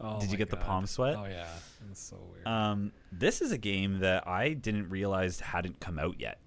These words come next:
Speaker 2: Th-, they advertised this when the Xbox Series X was announced. Like, the, that first showcase where they're like, "New console, like, the brand new, most powerful Xbox console of all time."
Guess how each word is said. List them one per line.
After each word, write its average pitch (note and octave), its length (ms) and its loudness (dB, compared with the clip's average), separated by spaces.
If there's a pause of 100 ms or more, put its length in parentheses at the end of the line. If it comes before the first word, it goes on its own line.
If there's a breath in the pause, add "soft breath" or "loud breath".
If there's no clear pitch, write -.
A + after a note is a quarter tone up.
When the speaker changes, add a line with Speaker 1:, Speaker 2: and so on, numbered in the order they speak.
Speaker 2:
Th-, C#3+ 260 -2
they A2+ 220 2
advertised F2 640 0
this - 340 -4 (200)
when F#2 340 4
the G2+ 160 0
Xbox F2 580 -2
Series E2 480 -4
X - 300 -4
was D#2 160 -2
announced. C2+ 720 -8 (500)
Like, F2+ 160 0
the, F#2 360 2
that F#2+ 260 4
first - 380 0
showcase F2 540 -2
where E2+ 80 -2
they're E2 80 0
like, D#2 240 0
"New F2 240 0
console, C#2+ 720 -4
like, C2 320 -10 (420 loud breath)
the G#2 80 -2
brand F2 380 2
new, E2+ 180 -2
most F2 200 -6 (140)
powerful F2+ 640 8
Xbox - 500 -4
console G2+ 480 -2
of E3 180 2
all D3 200 2
time." F#2 420 0